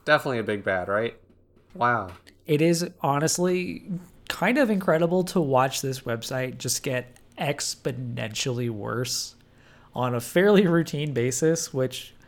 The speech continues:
Speaker 2: you know, I don't know if it's surprising, but it is, uh, really funny on a cosmic level for me.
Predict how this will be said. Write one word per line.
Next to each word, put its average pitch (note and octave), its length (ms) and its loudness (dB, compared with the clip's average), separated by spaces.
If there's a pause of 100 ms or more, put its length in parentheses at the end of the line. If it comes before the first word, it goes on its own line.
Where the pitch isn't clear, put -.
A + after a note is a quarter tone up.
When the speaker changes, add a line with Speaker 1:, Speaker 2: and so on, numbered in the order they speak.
(420)
Speaker 2:
you G3+ 140 4
know, B2+ 360 0 (160)
I G3 120 2
don't F#3 120 0
know D#3 80 6
if C#3+ 120 0
it's - 120 -4
surprising, B2 800 0 (160)
but C#3+ 140 0
it C3 100 2
is, C#3 480 2 (720)
uh, D3+ 200 2
really D3 600 4
funny C3+ 300 0
on A2 120 -4
a G#2+ 60 -8
cosmic B2+ 380 2
level G#2+ 240 -4
for A#2 180 -6
me. A2+ 340 -6